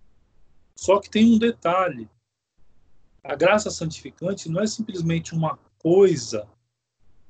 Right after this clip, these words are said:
que é como se fosse um, é,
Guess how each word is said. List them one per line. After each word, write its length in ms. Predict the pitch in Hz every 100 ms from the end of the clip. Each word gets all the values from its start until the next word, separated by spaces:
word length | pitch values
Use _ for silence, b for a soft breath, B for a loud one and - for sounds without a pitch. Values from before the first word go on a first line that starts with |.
| - - - - _
que 480 | - 170 190 170 131 _
é 760 | 143 131 127 127 123 123 120 117 _ _ _ _ _ _ _ _ _ - _ _
como 140 | - 151
se 60 | -
fosse 300 | 156 - 160
um, 640 | 151 147 143 139 131 123 123 _ _ _ _ _ - - _ _ _ _ _ _ _
é, 580 | - 127 123 120 117 117